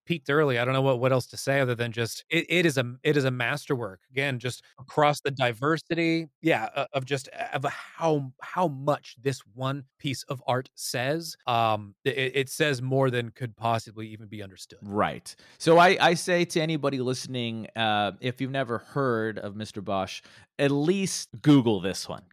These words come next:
Speaker 2: Google this one, really dissect it or
Speaker 1: First thing
Speaker 2: digest
Speaker 1: that'll
Speaker 2: it.
Speaker 1: show.
Speaker 2: Uh, and yeah, I think it, it will really move you. The next thing on our list is the creation of the world, again, circa fifteen hundred.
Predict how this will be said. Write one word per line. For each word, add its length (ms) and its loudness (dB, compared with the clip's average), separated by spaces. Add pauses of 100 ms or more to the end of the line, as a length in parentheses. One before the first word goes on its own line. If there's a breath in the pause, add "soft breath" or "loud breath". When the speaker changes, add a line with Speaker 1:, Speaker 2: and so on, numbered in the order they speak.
Speaker 2:
Google 340 4
this 220 0
one, 200 -6
really 360 0
dissect 640 -2
it 160 -4
or 140 0
Speaker 1:
First 100 -8 (220)
thing 100 4
Speaker 2:
digest 260 4
Speaker 1:
that'll 140 2
Speaker 2:
it. 120 -4
Speaker 1:
show. 220 -6 (400 loud breath)
Speaker 2:
Uh, 340 6
and 280 0
yeah, 360 6
I 160 2
think 420 -4
it, 280 -2
it 140 -2
will 240 0
really 280 0
move 340 0
you. 220 -10 (440 loud breath)
The 100 2
next 280 2
thing 160 0
on 100 2
our 100 0
list 380 -2
is 220 -6
the 120 -14
creation 600 -4
of 100 -8
the 100 -6
world, 540 0
again, 280 -4
circa 300 -10
fifteen 320 -10
hundred. 680 0